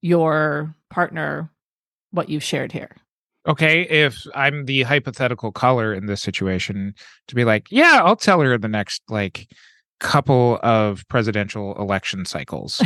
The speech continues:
Speaker 2: Like,
Speaker 1: <laughs>
Speaker 2: eventually this'll come up, but not, not immediate. Like,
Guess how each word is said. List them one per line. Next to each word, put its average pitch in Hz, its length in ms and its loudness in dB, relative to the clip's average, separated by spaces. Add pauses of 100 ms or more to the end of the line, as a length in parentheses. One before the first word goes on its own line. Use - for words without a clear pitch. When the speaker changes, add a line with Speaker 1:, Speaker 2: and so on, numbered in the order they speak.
Speaker 2:
Like, 113 280 2 (520)
Speaker 1:
<laughs> - 920 -6
Speaker 2:
eventually 208 960 4
this'll 160 380 2
come 135 300 0
up, 113 220 -4 (300)
but 113 420 -4 (320)
not, 151 520 2
not 165 260 4
immediate. 110 560 0
Like, 104 340 -4